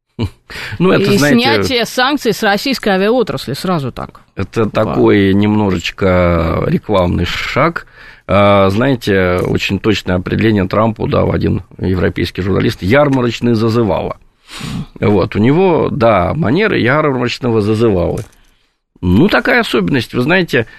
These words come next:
Speaker 1: а, в истории человечества были случаи, когда, а, мир приносил и облегчение от страданий приносили люди, очень плохо образованные, не понимающие вообще,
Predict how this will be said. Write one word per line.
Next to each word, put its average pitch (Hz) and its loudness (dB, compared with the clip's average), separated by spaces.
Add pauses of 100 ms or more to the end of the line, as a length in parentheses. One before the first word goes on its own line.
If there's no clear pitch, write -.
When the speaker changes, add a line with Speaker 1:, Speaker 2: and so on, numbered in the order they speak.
(160)
Speaker 1:
а, 113 4
в 101 0
истории 135 0
человечества 135 -2
были 123 2
случаи, 135 -2
когда, 110 2 (420)
а, 98 0
мир 160 4
приносил 127 0
и 104 4
облегчение 101 0
от 87 -6
страданий 131 0
приносили 110 -2
люди, 143 0 (680)
очень 170 2
плохо 151 0
образованные, 110 0
не 151 4
понимающие 156 0
вообще, 139 -2